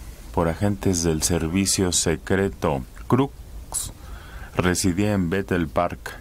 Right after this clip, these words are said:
en Pensilvania. Vivía con sus padres y la casa fue cateada por las autoridades, tanto allí como en el vehículo de Crooks, estacionado cerca del lugar del evento de la campaña de Trump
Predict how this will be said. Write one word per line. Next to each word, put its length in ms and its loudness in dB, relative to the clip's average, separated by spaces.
en 160 2
Pensilvania. 960 0
Vivía 300 4
con 200 2
sus 320 0
padres 460 2
y 60 4
la 140 2
casa 360 0
fue 240 0
cateada 420 2
por 240 0
las 240 0
autoridades, 880 0
tanto 320 2
allí 240 2
como 260 2
en 80 0
el 140 -2
vehículo 560 2
de 100 0
Crooks, 540 -2
estacionado 680 2
cerca 360 2
del 160 2
lugar 260 0
del 160 2
evento 400 0
de 80 2
la 100 -2
campaña 540 0
de 220 -2
Trump 400 2